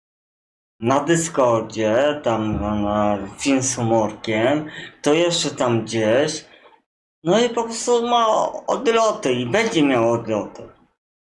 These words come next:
Bo to jest, e, człowiek, który, no, nie ma ambicji, nie ma nic w życiu.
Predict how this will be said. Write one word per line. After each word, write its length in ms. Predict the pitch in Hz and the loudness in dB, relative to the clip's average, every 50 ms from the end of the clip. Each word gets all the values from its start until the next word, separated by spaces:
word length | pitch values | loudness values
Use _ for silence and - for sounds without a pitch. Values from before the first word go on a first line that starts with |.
| _ _ _ | _ _ _
Bo 100 | - 135 | -4 -4
to 120 | 135 - 180 | 0 2 4
jest, 340 | 185 180 175 170 - - - - - - - - _ - | 4 4 2 0 -6 -10 -18 -20 -20 -20 -20 -20 _ -4
e, 420 | - 123 135 143 143 147 139 143 | 0 0 2 2 2 0 -2 -4
człowiek, 360 | - - 196 214 214 220 208 | -2 0 0 2 0 -2 -4
który, 360 | 214 - - - 196 202 202 202 | -4 -8 -8 -6 -2 0 0 2
no, 460 | 208 208 208 202 208 202 208 - - - - - - | 2 2 2 4 2 2 0 0 -2 -8 -8 -8 -4
nie 200 | - 190 202 208 | -2 -2 0 0
ma 180 | 202 196 - | 0 0 0
ambicji, 680 | - 175 170 165 160 160 175 170 165 - - 175 175 185 | 0 2 2 2 2 0 -4 -4 -6 -8 -4 -4 -2 0
nie 180 | 180 175 175 175 | 2 2 2 2
ma 160 | 175 180 185 | 2 2 0
nic 460 | 202 214 214 202 160 120 - - 117 | 0 0 2 0 0 0 -2 -8 -12
w 40 | 107 | -10
życiu. 360 | 104 107 104 95 - - 92 | -10 -8 -8 -10 -8 -10 -10